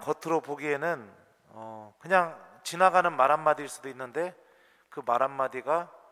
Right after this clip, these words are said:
제 마음 안에 들어오게 되었고, 그 들어온 말 한마디가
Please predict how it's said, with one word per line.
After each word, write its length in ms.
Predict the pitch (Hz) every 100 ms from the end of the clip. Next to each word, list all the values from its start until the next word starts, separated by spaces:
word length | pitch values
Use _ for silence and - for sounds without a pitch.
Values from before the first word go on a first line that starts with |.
| _ _ _ -
제 160 | 139
마음 360 | 120 113 120 123
안에 440 | 120 123 120 107 _ _ -
들어오게 400 | 151 151 143 131
되었고, 580 | 120 113 107 - 185 185 _ _ _
그 120 | 131
들어온 420 | - 127 131 127
말 260 | 123 110 117
한마디가 640 | 127 123 113 110 147 175